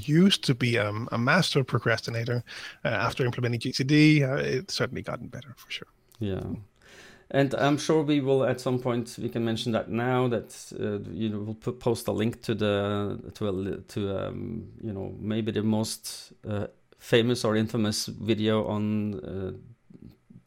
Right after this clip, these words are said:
Speaker 2: a ted Talk from Tim Urban, um, Inside the Mind of a Master Procrastinator. I'm sure you would put
Speaker 1: Mm.
Speaker 2: that in the show notes, because that if
Speaker 1: We will.
Speaker 2: people, yeah, and then when you finish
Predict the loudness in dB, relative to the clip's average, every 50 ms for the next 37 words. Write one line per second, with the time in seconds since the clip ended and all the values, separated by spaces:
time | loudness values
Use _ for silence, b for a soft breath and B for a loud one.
0 | -10 -8 -8 -8 -2 -2 -2 -2 0 0 0 0 2 2 0 0 0 2 2 2
1 | 2 4 6 6 6 6 6 2 0 0 B B B B B B B B B _
2 | -6 -6 -6 -6 -8 -8 -10 -10 -4 0 0 0 2 4 4 4 4 4 4 4
3 | 4 2 2 0 0 0 0 2 0 0 -2 -4 -6 -6 -4 -2 -2 -2 -2 -2
4 | 0 0 0 2 2 0 0 0 -2 -4 -8 -8 -8 -8 -6 -4 -4 -4 -4 -4
5 | -6 -2 4 6 6 8 8 6 4 2 0 -2 -2 -4 -4 -6 -4 -4 -4 -2
6 | -2 -2 -4 -6 -6 -8 -6 -4 -4 -4 -4 -6 -10 -10 -6 -6 -6 -6 -4 -4
7 | -4 -4 -2 0 0 0 0 -2 -6 -10 -6 0 0 2 2 2 0 -2 -4 -2
8 | -2 0 0 0 0 0 0 -2 -2 -4 -4 -4 -2 -2 -2 -4 -4 -2 -2 -2
9 | -2 -2 -4 -8